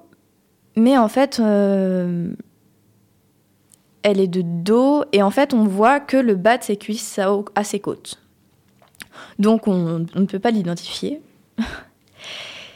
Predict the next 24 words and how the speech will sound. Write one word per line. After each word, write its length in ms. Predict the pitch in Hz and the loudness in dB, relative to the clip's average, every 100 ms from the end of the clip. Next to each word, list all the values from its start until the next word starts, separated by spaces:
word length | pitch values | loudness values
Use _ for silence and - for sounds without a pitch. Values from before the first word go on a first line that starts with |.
| _ _ _ | _ _ _
Et 100 | 240 | 4
dans 140 | 226 226 | 4 4
sa 160 | 226 | 2
poche 300 | 214 294 285 | 4 4 2
arrière 300 | 226 202 190 | 0 0 -2
droite, 480 | 180 202 269 320 - - | -2 2 2 0 -8 -6
il 160 | 208 196 | -2 2
y 60 | |
a 80 | 277 | 4
le 160 | 240 180 | 4 2
tant 420 | 175 262 262 - _ - | 0 0 0 -4 _ -8
attendu 520 | 185 - 180 214 320 - | -8 -4 -6 -4 -4 -2
cornet 300 | 226 233 269 | 2 4 4
de 120 | 208 | 2
glace. 560 | 165 175 - - - - - _ _ _ _ _ _ - - - - - | 0 -6 -8 -12 -12 -16 -20 _ _ _ _ _ _ -20 -20 -20 -10 0
Donc 200 | 233 220 | 2 2
ça 180 | 262 | 4
doit 120 | 226 226 | 6 4
être 200 | 226 233 | 4 4
une 140 | 214 | 6
glace 340 | 208 233 240 | 6 6 4
couleur 460 | - - 214 214 - | -4 0 4 4 2
fraise 680 | - - 214 226 247 269 214 | -6 2 6 8 6 4 2
ou, 360 | 202 190 190 | 0 0 -2